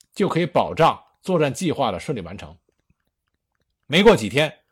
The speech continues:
中央军委又发来电报，电文称：“野战军南下，已无粮食携带，着从速令绥德、延安两地区沿途筹粮。”粮食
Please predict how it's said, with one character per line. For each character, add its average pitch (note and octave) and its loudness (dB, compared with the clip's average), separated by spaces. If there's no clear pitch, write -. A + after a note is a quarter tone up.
中 G#3+ 6
央 A#3 6
军 A#3 4
委 G#2 0
又 G3 4
发 - 0
来 A2 0
电 G#2 -4
报， A2 -6
电 F#3 4
文 E3+ 2
称 E3+ 2
：“野 E3+ 6
战 G#3 6
军 A3+ 4
南 F3 0
下， - 2
已 E3 6
无 A#3+ 10
粮 A3 8
食 G#3 4
携 C#3 -4
带， - -2
着 A3 10
从 A3+ 2
速 - 0
令 G3 4
绥 F3+ 2
德、 B2+ 2
延 C#3+ 0
安 G3+ 2
两 A#2 -2
地 G#2+ -6
区 C#3 -4
沿 C3 0
途 D#3 -4
筹 - -8
粮。” F2 -12
粮 G3 6
食 - 0